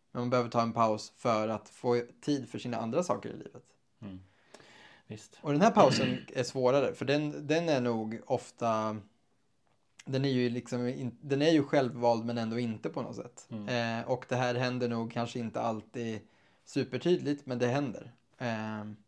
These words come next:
Speaker 1: och jag tror att det, det är någonting som vi som community kanske behöver bli, eh, vad är det, så här, ja, bättre på att prata om. Jag vet inte, men att det är liksom ändå, ehm,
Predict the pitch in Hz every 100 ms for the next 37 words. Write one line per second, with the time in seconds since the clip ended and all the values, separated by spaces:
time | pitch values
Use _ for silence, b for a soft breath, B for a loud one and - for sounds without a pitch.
0 | _ _ b b b b b b b _
1 | - 131 - 143 151 147 139 117 - -
2 | 123 120 123 135 135 131 131 120 127 120
3 | 127 123 127 151 160 - 113 113 113 107
4 | 107 107 107 107 107 - - - 120 123
5 | 123 127 131 123 117 - - - - 120
6 | 131 - - 123 139 139 139 120 151 135
7 | 143 143 139 135 131 131 147 135 131 139
8 | 123 117 117 113 113 - b b b b
9 | b b _ - 117 113 110 110 110 110